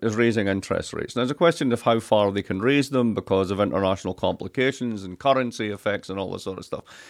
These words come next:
But when you have an inflation problem, even if it's all supply side,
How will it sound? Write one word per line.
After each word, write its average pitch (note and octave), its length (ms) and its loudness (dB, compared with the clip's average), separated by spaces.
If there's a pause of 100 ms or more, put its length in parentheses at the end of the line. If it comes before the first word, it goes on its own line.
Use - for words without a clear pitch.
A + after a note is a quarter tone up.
(160)
But B2 140 6
when E3 260 2
you G3 80 -2
have E3 160 2
an D3 60 -4
inflation A#2+ 460 -4
problem, G2 440 0
even B2 300 -2
if C#3+ 100 -2
it's C3+ 140 -6
all B2+ 140 0
supply F#2+ 420 -4
side, F#2 340 -2